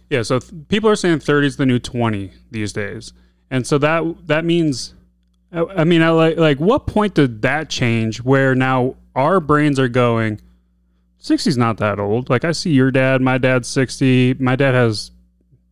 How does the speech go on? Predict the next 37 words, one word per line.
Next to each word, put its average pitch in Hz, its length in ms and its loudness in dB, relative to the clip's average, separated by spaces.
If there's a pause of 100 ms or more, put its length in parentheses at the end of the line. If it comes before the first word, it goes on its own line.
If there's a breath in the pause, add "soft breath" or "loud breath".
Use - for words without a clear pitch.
no 139 180 2
plan 139 460 0
or 120 260 2
need 123 460 0
to 131 100 -6
retire 131 480 0
anytime 113 420 -4
soon. 123 340 -2
And 123 100 -2
I'm 127 100 0
going, 127 320 0 (420 soft breath)
"Brother, 190 240 0
you're 147 200 -2
sixty. - 600 -6 (380)
Like, 156 240 0 (920)
think 262 200 0
about 110 300 -2
it. 110 140 -8
You're 160 200 -6
getting 226 200 -2
old." 117 280 -2 (360)
But 170 120 0
then 190 140 2
I 175 80 2
look 190 220 0
at 151 100 2
him 123 80 2
and 123 100 0
I'm 123 80 0
like, 123 220 -2 (400 soft breath)
he's 247 160 -6
spry 123 540 -2
like 139 200 0
he 147 140 0
was 143 160 -4
still 160 340 -4
forty-five. 139 1120 -6